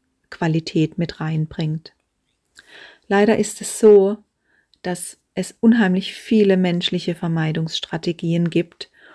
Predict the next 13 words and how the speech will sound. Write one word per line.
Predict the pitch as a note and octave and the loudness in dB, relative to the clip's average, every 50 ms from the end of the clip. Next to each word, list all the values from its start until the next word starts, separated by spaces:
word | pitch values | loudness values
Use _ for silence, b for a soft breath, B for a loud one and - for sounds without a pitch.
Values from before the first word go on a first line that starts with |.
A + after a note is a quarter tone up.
| b b b b _ _ | b b b b _ _
um | G3 F#3 F3+ F3+ F3 | 2 2 4 2 0
dem | F3 F3 D#3+ D#3+ D#3+ | 0 0 -2 -2 -4
Tod | - - - F#3+ F3 E3+ E3+ E3 - - - _ _ _ _ _ _ | -6 -4 -2 0 2 2 0 0 -4 -14 -16 _ _ _ _ _ _
nicht | B3 B3+ C4+ C4+ - - - - - - - _ _ _ _ _ _ _ _ | 4 6 6 4 2 -10 -16 -16 -18 -20 -20 _ _ _ _ _ _ _ _
in | - F3 D#3+ | -6 -6 -6
die | D#3+ E3 - | -6 -6 -10
Augen | - D#3+ D#3 D3+ D3 D3 D3 E3+ D#3+ D#3+ | -8 -6 -2 -2 -2 -2 -2 -4 -6 -4
blicken | - D#3+ D#3 - - E3 D#3+ - | -4 -6 -6 -4 -6 -8 -8 -8
zu | - - E3+ | -8 -4 -2
müssen. | D#3+ D#3 D#3 D3+ - - E3 D#3 D#3 - _ _ _ _ _ _ _ _ | -2 -2 -2 -4 -4 -4 -4 -4 -4 -8 _ _ _ _ _ _ _ _
Unser | - F#3 F3+ G3 F#3+ | -4 -2 -2 -2 0
gesamtes | - G#3 G3 - - A3+ G#3 A3 C4 C#4+ - B3 - - - | -2 -2 -4 -2 -2 0 0 2 2 0 0 -2 -6 -4 0
Leben, | G3+ G#3 G#3+ G#3 G3+ - F3 F3+ F#3+ - | 2 4 6 4 4 4 0 -6 -6 -8